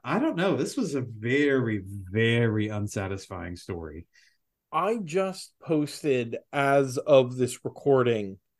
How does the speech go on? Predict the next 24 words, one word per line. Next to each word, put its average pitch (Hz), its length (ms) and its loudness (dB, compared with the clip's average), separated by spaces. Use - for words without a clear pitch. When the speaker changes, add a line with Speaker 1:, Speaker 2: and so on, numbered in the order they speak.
Speaker 2:
our 160 120 8
ninety-ninth 156 580 6
episode, 113 720 -2
the 117 380 8
Case 165 200 6
of 147 80 2
the 139 80 4
Chemical 135 360 -2
Syndicate, 127 640 2
Thrice 123 280 2
Told 110 280 -2
Tales. 92 540 -6
And 175 300 6
in 208 640 6
that 170 320 6
post, 226 600 4
I 160 340 8
commented 170 320 4
that 151 220 4
there 151 180 4
isn't 185 280 4
a 160 80 4
Batman 165 420 2
story 143 600 4